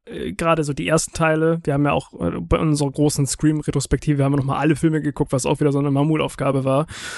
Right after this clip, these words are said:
Und da hab ich auch wieder gemerkt, ich guck die Klassiker einfach immer noch sau gerne. Und auch, auch die schlechten Screams, sag ich dazu, die guck ich mir trotzdem gerne an. Also ich glaub, es wird niemals die Situation kommen, wo ein neuer Scream im Kino läuft und ich sag, denk mir so,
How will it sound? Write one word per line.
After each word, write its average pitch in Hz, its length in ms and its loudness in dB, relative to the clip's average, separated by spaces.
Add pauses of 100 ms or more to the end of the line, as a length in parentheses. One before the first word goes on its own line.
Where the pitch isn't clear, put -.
(180)
Und 143 120 0
da 139 40 4
hab 135 80 2
ich 151 60 -2
auch 143 80 -2
wieder 147 120 4
gemerkt, 139 320 0
ich - 100 -12
guck - 220 0
die 143 400 0
Klassiker 156 380 0
einfach 147 260 -4
immer 147 120 0
noch 139 300 -4
sau 147 300 0
gerne. 165 460 0 (400)
Und - 180 2
auch, 220 180 2 (340)
auch 240 160 4
die 240 120 0
schlechten 254 420 0
Screams, 160 600 -2
sag 160 180 0
ich 165 60 2
dazu, 190 400 0 (400)
die 233 120 -10 (100)
guck 220 160 4
ich 202 60 2
mir 202 80 2
trotzdem 196 240 0
gerne 180 180 2
an. 196 180 2
Also 147 200 0
ich 160 60 -2
glaub, 196 140 2
es 175 260 0
wird 190 120 4
niemals 247 400 2
die 220 60 -2
Situation 202 560 2
kommen, 156 240 0
wo 151 80 0
ein 151 40 2
neuer 160 220 2
Scream 185 320 0
im 147 80 0
Kino 147 220 0
läuft 135 240 0
und 143 80 0
ich 127 80 0
sag, 151 160 0
denk 151 160 2
mir 147 100 2
so, 139 160 0